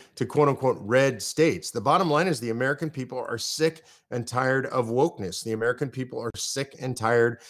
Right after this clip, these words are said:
of all this crap going on at the state level, at the state legislative level, at the school board level. Look, in Virginia and school boards, this is a great one for you guys to know. C O S, again, engaged everywhere we possibly can. You guys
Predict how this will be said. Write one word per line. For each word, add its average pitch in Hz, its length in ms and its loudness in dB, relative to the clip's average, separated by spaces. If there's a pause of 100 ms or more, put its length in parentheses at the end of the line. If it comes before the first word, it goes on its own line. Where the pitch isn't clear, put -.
(140)
of 113 120 0
all 127 120 6
this 127 140 0
crap 156 480 -2
going 127 300 2
on 110 220 2
at 92 100 -4
the 101 60 -8
state 156 380 2
level, 101 360 0
at 95 80 -4
the - 140 -8
state 127 200 -2
legislative 135 540 0
level, 104 420 2
at 120 140 -6
the 139 100 0
school 214 380 2
board 156 220 8
level. 95 360 2 (540)
Look, 156 160 4
in 160 100 6
Virginia 151 420 4
and 131 200 -2
school 208 260 0
boards, 165 240 6
this 185 220 0
is 147 60 -8
a 87 100 -6
great 131 340 0
one 135 180 2
for 117 140 -4
you 113 100 0
guys 107 200 2 (140)
to 107 60 -6
know. 95 280 -2 (380)
C 143 240 2
O 208 80 8
S, 165 200 4
again, 123 220 0
engaged 110 380 -2 (100)
everywhere 160 460 4
we 147 120 2
possibly 120 540 -4
can. 139 320 -2 (200)
You 226 220 2
guys 90 480 0